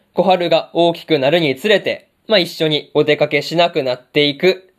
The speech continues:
っていうことをですね、まあ、寂しがっていたりするんだっていうところがですね、なかなか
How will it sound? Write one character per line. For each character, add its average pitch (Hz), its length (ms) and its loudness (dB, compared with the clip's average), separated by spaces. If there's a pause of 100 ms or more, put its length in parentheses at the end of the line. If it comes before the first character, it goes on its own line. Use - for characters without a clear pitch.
っ - 20 -20
て 233 140 2
い 226 240 -2
う 202 40 -10
こ 233 140 -2
と 190 180 -2
を 233 100 2
で 190 100 0
す - 120 -12
ね、 220 280 0 (340)
ま - 60 0
あ、 - 40 -2
寂 160 240 0
し 156 160 -6
が 160 100 4
っ 156 140 -10
て 147 140 0
い 151 80 -2
た 147 100 2
り 113 140 -8
す 160 160 -2
る 160 160 2
ん 127 140 -8
だ - 320 0 (180)
っ 185 60 -20
て 233 160 2
い 226 200 0
う 220 60 -4
と 220 140 -4
こ 220 100 -2
ろ 220 120 2
が 240 140 2
で 175 80 -2
す 214 140 -12
ね、 226 300 2 (240)
な 190 140 0
か 190 100 4
な 175 120 0
か 170 240 0